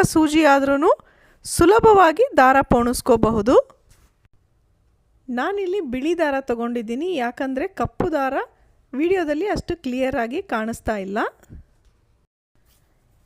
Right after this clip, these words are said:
ಮೊದಲಿಗೆ ಇದು ನೋಡಿ, ಗ್ಲೂ ಸ್ಟಿಕ್ ತಗೊಂಡಿದ್ದೀನಿ. ಪೇಪರ್‌ಗಳನ್ನ ಅಂಟಿಸೋದಕ್ಕೆ ಅಥವಾ ಏನನ್ನಾದ್ರೂ ಕ್ರಾಫ್ಟ್ ಮಾಡಿದಾಗ ಉಪಯೋಗಿಸ್ತೀವಲ್ವಾ, ಅಂತಹ ಗ್ಲೂ ಸ್ಟಿಕ್‌ನ ದಾರದ ತುದಿಗೆ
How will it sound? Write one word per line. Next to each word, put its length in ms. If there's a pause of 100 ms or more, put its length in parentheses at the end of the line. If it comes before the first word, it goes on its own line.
(440)
ಮೊದಲಿಗೆ 600
ಇದು 140
ನೋಡಿ, 300
ಗ್ಲೂ 400
ಸ್ಟಿಕ್ 320
ತಗೊಂಡಿದ್ದೀನಿ. 640 (1080)
ಪೇಪರ್‌ಗಳನ್ನ 680
ಅಂಟಿಸೋದಕ್ಕೆ 580
ಅಥವಾ 320
ಏನನ್ನಾದ್ರೂ 680
ಕ್ರಾಫ್ಟ್ 500
ಮಾಡಿದಾಗ 460 (160)
ಉಪಯೋಗಿಸ್ತೀವಲ್ವಾ, 880 (640)
ಅಂತಹ 460
ಗ್ಲೂ 320
ಸ್ಟಿಕ್‌ನ 480 (480)
ದಾರದ 480
ತುದಿಗೆ 640